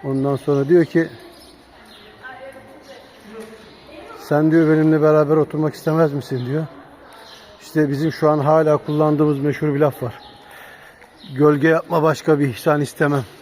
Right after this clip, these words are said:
Diogenes bu lafı Büyük İskender'e söylüyor.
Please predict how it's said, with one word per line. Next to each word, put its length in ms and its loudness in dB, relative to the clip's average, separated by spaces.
Diogenes 520 2
bu 100 4
lafı 320 0
Büyük 240 -2
İskender'e 460 -2
söylüyor. 360 -6